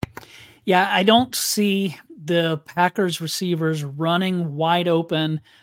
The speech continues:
against the forty-niners like they did against the Cowboys. That certainly will not happen. Um, I wanna ask you this. If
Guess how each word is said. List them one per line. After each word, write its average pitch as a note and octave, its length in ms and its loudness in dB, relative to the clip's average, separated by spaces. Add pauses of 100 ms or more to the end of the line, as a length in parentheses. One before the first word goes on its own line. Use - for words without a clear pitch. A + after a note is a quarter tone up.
against D#3+ 320 -6
the D#3+ 60 -6
forty-niners D#3 720 -4
like D#3+ 400 -4
they E3 160 -2
did D3+ 560 -4
against D3+ 400 -6
the D3+ 60 -12
Cowboys. D3 600 -8 (180)
That F3+ 360 2 (260)
certainly D#3+ 680 -2
will D3+ 260 -2
not D3 300 -4
happen. D3 440 -8 (580)
Um, F#3+ 420 6 (1200)
I - 40 -8
wanna C#4 160 2
ask G3+ 260 2
you F#3+ 80 4
this. - 560 -4 (800)
If - 500 2